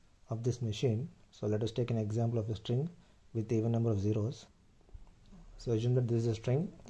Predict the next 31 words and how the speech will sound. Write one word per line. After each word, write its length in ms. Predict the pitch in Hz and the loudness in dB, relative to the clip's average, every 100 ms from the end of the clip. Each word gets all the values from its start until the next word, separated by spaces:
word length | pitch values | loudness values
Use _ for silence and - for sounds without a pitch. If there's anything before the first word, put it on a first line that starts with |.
| 131 | -2
zero 280 | 120 120 127 | 2 6 6
one 260 | 117 113 | 6 4
one 260 | 120 143 143 | 2 0 0
zero 200 | 117 117 | 2 2
zero 260 | 110 120 117 | 2 4 4
one 240 | 107 107 | 4 2
zero, 300 | 113 117 160 - - - | 2 0 -2 -8 -16 -6
so 140 | 117 | -2
which 160 | 107 - | -2 2
has 200 | 120 123 | 0 0
four 300 | - 117 110 | 2 4 4
zeros 340 | 113 131 127 | 4 2 2
and 140 | 110 | 0
three 180 | 110 113 | 2 2
ones. 360 | 120 107 131 - - - - - - - | 2 2 -2 -10 -18 -18 -18 -16 -16 -16
So 180 | - 120 | -4 0
we 120 | 113 | 2
start 360 | 110 139 135 135 | 2 6 6 6
with 120 | 143 - | -2 2
the 220 | 139 127 | 4 4
Q 180 | - 127 | 2 2
naught 200 | 135 131 | 2 2
here, 300 | 120 117 117 - - - - - | 4 4 2 -8 -16 -16 -14 -10
we 60 | 113 | -4
start 280 | - 120 131 | 2 2 2
with 160 | 127 | -4
Q 160 | - 120 | -2 0
naught. 300 | 123 135 - - - - | 2 0 -6 -16 -16 -16
So 140 | - 117 | -6 -2
in 160 | 113 | 0
this, 320 | 117 135 - | 2 0 -2